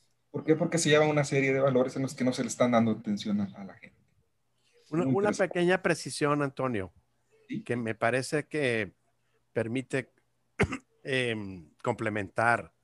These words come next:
Speaker 2: Cuando referimos nosotros a reglamentos, normas y a estructuras jurídicas corruptogénicas, están escritas.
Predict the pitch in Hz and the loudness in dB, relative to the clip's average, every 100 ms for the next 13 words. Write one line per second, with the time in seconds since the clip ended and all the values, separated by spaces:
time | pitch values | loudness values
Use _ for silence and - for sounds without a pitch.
0 | _ _ _ _ _ _ _ _ _ - | _ _ _ _ _ _ _ _ _ -20
1 | - - 143 131 131 131 - 139 151 185 | -16 -4 -2 0 0 -2 -2 -2 -2 0
2 | 190 170 165 165 165 147 - - 120 117 | 0 0 2 2 2 -2 -4 -4 2 2
3 | 117 113 113 120 117 120 139 - 127 117 | 2 -2 0 2 4 2 0 -2 -4 -2
4 | 113 120 127 123 117 104 - - - 110 | 2 4 4 2 0 -2 -8 -12 -8 -6
5 | 110 104 - - - - - - - 120 | -4 -6 -8 -20 -20 -20 -20 -20 -2 2
6 | 113 113 107 110 113 113 123 113 - 135 | 4 4 0 -6 -6 -6 -6 -8 -2 0
7 | 131 135 - 127 127 131 123 - 117 - | 2 0 0 -2 -2 -2 -2 0 0 0
8 | 110 107 - 104 - 113 110 107 123 127 | -4 -4 -4 -6 -2 -4 -4 -6 -6 -6
9 | - - _ _ - 139 - 160 214 196 | -8 -18 _ _ -2 -2 4 6 8 6
10 | - - 185 226 - 131 - - | 4 4 6 6 8 8 6 -12